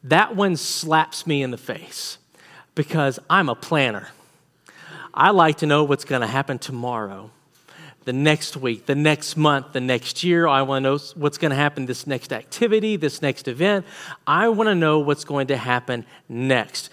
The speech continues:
So I spend so much of my time thinking about what's ahead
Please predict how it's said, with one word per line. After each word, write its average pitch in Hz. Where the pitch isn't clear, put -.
So -
I 135
spend 123
so 202
much 196
of 143
my 202
time 127
thinking 139
about 127
what's 127
ahead 135